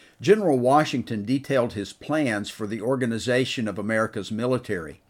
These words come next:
He recommended that each regiment be assigned a chaplain. One such chaplain was David Avery of Gaysboro, Vermont. He first served as a captain of a group of his church members. He brought them to Cambridge. They were assigned to Colonel Sherburne's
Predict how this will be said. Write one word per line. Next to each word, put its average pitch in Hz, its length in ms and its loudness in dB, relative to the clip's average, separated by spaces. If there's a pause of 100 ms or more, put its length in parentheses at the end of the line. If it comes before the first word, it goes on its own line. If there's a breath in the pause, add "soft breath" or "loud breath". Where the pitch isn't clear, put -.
(240 soft breath)
He 208 160 0
recommended 156 720 4
that 113 180 0
each 170 300 -6
regiment 117 640 0
be 113 100 -2
assigned 110 640 -2
a 107 100 -6
chaplain. 101 600 -4 (500 loud breath)
One 151 260 6
such - 360 4
chaplain 151 500 2
was 123 200 -2
David 127 340 2
Avery 123 460 0
of 104 100 -6
Gaysboro, 117 720 0
Vermont. 127 600 -4 (400 soft breath)
He 156 120 0
first 185 320 4
served 175 320 6
as 123 160 0
a 113 40 -2
captain 170 480 -2
of 113 140 -2
a 113 80 -4
group 131 260 0
of 120 140 -6
his 127 220 -2
church 156 400 -4
members. 92 460 -6
He 139 60 0
brought 131 360 2
them 123 220 -2
to 110 60 -8
Cambridge. 143 800 -6 (420 loud breath)
They 156 100 6
were 156 160 6
assigned 175 380 2
to 135 80 0
Colonel 156 540 0
Sherburne's 131 680 2